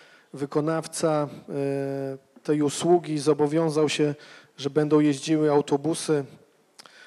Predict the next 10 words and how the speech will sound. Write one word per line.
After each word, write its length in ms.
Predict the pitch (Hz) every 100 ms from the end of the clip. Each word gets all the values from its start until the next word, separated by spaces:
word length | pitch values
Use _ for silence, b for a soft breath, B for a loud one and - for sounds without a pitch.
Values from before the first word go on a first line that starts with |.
| B _
o 80 | 139
numerach 460 | 147 151 156 151
rejestracyjnych. 1080 | 151 147 143 - 147 - 151 151 147 139 - - -
Nie 80 | 190
będę 200 | 190 180
prze-, 200 | 175 180 170 - 190
<clears throat> 220 | 202 156
prze-, 180 | - - _ _ -
przekładał 500 | 175 - - 151 143
teraz, 460 | - 151 180 -